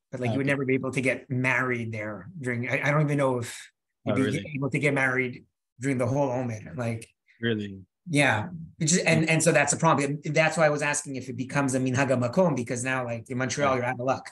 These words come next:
Speaker 1: You're not gonna be able to find anyone who's gonna marry
Speaker 2: Really?
Speaker 1: you. Yeah. Uh, so,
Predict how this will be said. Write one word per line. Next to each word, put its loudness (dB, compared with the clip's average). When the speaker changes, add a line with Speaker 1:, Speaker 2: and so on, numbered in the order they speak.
Speaker 1:
You're -6
not -6
gonna 0
be 2
able 0
to -8
find 0
anyone 0
who's -2
gonna -4
marry 2
Speaker 2:
Really? -6
Speaker 1:
you. -10
Yeah. 2
Uh, -6
so, -8